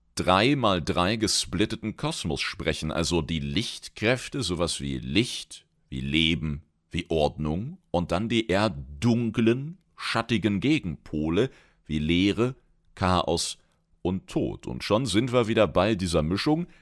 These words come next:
die uns zum einen an das kosmische Kästchen erinnert, auch wenn die Anordnung da ein bisschen seltsamer, nahezu willkürlich war, und wir sind vor allem beim geeinten Kosmos, möglicherweise geeint in einer Schlüsselfigur,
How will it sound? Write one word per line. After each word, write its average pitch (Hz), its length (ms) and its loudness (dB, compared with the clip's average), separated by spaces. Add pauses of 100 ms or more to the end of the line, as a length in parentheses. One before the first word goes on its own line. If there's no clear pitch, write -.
(240)
die 64 120 -4
uns 73 240 -2
zum 98 160 0
einen 113 240 4
an 95 140 0
das 92 220 0
kosmische 92 500 0
Kästchen - 520 -2
erinnert, 95 440 2
auch 90 200 4
wenn 85 120 4
die 85 140 2
Anordnung 80 600 0
da 73 160 4
ein 78 160 -2
bisschen 65 520 -2 (240)
seltsamer, 85 760 2
nahezu 76 520 -2 (120)
willkürlich 71 720 0
war, 76 360 0 (480)
und 87 440 2
wir 101 120 0
sind 92 200 -2
vor 98 200 -2
allem 101 240 -2
beim 78 420 2 (220)
geeinten 69 640 -2
Kosmos, 69 520 -4 (320)
möglicherweise 110 840 2
geeint 87 520 0 (360)
in 80 200 -4
einer 82 340 4
Schlüsselfigur, 73 1000 0